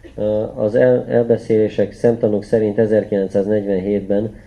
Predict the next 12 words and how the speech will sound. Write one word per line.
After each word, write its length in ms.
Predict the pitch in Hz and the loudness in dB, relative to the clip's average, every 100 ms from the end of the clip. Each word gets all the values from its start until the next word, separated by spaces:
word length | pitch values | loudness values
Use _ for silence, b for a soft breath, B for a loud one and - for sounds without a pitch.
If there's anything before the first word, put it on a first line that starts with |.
| B B | B B
ö, 240 | - 98 98 | -4 0 0
ott 240 | 107 98 | 0 0
hajótörés 580 | 113 113 101 107 101 95 | 2 4 2 0 0 -2
szenvedett 580 | - 104 98 92 95 - | -2 0 0 0 -2 -2
egy 140 | 98 | -4
ilyen 140 | 95 92 | -2 -2
földön 340 | 110 104 101 | 0 0 0
kívüli 480 | 95 95 95 98 101 | -2 -4 -2 -2 -2
űrhajó, 480 | 95 98 110 135 135 B B B | 0 0 0 -2 -6 B B B
és, 380 | 107 98 - | 0 0 2
ö, 260 | 104 98 98 104 | 2 4 2 0
meghaltak 760 | 113 107 - 98 95 98 - | 0 0 2 0 2 0 -2